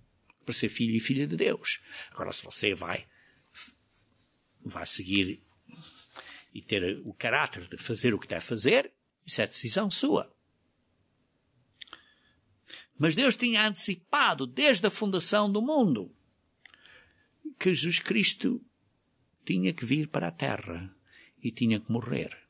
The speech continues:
Foi condenado desde a fundação do mundo, como lemos em primeiro Pedro,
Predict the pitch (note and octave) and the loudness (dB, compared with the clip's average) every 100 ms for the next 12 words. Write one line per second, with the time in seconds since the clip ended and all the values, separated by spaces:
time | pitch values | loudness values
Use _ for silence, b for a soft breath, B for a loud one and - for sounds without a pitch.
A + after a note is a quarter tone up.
0 | _ _ _ _ _ _ _ _ _ _ | _ _ _ _ _ _ _ _ _ _
1 | _ _ _ _ _ - D3 C#3+ D#3 C#3+ | _ _ _ _ _ 0 0 2 2 0
2 | C#3 E3+ B2+ A#2 A#2 B2 C#3 B2 - D3 | 0 2 2 0 -2 -2 -4 -2 0 0
3 | D3+ D#3 G#3+ G#2+ - G#2 G2+ G2+ B2 A2+ | 0 2 4 2 0 0 0 0 0 0
4 | G#2 G2 G#2+ A#2+ B2+ E3 C#3 G2+ G#2 | -2 -4 -2 -2 -2 0 0 0 -4